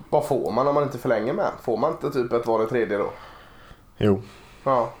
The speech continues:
Speaker 1: så det är
Speaker 2: Men i
Speaker 1: ungefär
Speaker 2: slutet, slutet på tredje, så att, eh, man får ju ett lite bättre val i tredje rundan, men det är ju marginell skillnad. Skulle man ha tradat honom, det är ju lite så här man hamnar i den här typen av ganska, ja, i det här läget man sitter i nu, så visst, det, alla vägar kanske är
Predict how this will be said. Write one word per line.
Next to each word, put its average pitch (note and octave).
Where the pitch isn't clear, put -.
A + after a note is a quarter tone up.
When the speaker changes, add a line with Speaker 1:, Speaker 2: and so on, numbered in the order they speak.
Speaker 1:
så B2
det A#2
är B2+
Speaker 2:
Men A2+
i -
Speaker 1:
ungefär A2
Speaker 2:
slutet, A2
slutet G2+
på G2+
tredje, F2
så F#2+
att, -
eh, F2+
man F2
får F#2+
ju F2
ett -
lite F2+
bättre G2
val D#2+
i D#2+
tredje D#2+
rundan, D#2
men D#2+
det E2
är D#2
ju D#2
marginell D#2
skillnad. D2+
Skulle A#2+
man B2
ha A#2
tradat G#2
honom, F#2+
det G2+
är G2+
ju G#2
lite A2+
så A2+
här A#2
man G#2+
hamnar G#2+
i -
den G#2
här G2
typen G2
av F#2
ganska, F2+
ja, -
i C#3
det C3+
här D3
läget B2
man A#2
sitter G#2+
i G#2+
nu, G#2
så -
visst, G2+
det, G2+
alla F#2+
vägar F#2
kanske F2
är D#2+